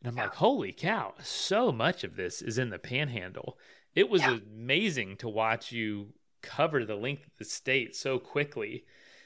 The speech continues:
Speaker 1: And what I loved about the way you're doing this with the planning is,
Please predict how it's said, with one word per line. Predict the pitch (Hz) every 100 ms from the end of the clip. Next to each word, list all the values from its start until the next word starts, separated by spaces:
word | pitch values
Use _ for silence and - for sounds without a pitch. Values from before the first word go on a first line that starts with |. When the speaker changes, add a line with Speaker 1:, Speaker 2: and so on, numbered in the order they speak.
| _ _
Speaker 1:
And | 135 123 120
what | 139
I | 131
loved | 135 170 160
about | 127 127 117 113 - _ 143
the | 127
way | 120
you're | 127 123
doing | 107 117 113
this | 101 -
with | 113
the | 104
planning | - - 110 107 98 95 - _ - _
is, | 123 117 104